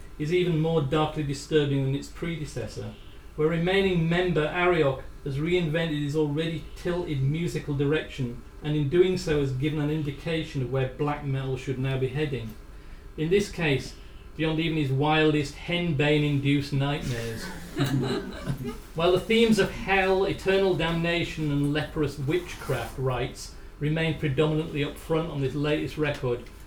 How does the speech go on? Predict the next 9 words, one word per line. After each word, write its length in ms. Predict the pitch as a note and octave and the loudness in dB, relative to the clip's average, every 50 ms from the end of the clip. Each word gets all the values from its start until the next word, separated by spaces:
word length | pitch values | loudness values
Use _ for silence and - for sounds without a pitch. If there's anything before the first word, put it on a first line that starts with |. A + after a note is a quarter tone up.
| - - - | -18 -10 -6
the 80 | - C3+ | -6 -4
feeling 360 | - - G#3+ A3 A3 G#3+ G3+ | 0 2 4 6 8 8 6
that 100 | F#3+ F3 - | 6 4 0
explodes 580 | - - - - - E3+ E3 E3 D#3 - - | -4 -8 -8 -4 -2 0 0 0 0 -2 -2
here 360 | D#3 D#3+ D#3 D#3 D3 D3 C3+ - - - - - - | 0 2 4 4 4 4 0 -4 -8 -14 -14 -10 -8
is, 180 | - D3 C3+ | -6 -6 -6
is 340 | G3 F#3+ F#3+ - F#3+ D3+ C3+ | -6 -6 -6 -4 -2 0 2
more 300 | D3+ D#3+ E3+ F3 E3+ D3 | 2 2 2 2 2 2
hallucinatory, 1000 | E3 D#3+ D#3 D#3 F3 F3+ F3+ - D#3 D3+ D#3 D#3+ E3+ E3+ - C3+ A#2 G#2+ G#2+ | 2 2 2 2 2 0 0 -2 -2 -2 0 -2 -2 -2 -2 -2 -2 -2 -4